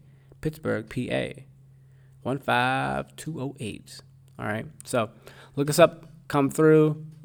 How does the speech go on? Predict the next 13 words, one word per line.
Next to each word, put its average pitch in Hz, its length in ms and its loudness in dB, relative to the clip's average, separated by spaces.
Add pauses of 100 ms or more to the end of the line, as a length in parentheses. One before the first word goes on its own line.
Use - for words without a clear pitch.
It, 123 580 -4
I 123 160 4
will 123 160 4
put 139 260 -2
the 120 140 0
sign-up 117 400 -2
links 131 240 -4
also 117 280 -6
in 113 40 -6
the 110 60 -6
description 113 500 -10
below, 127 360 -4
so - 420 -12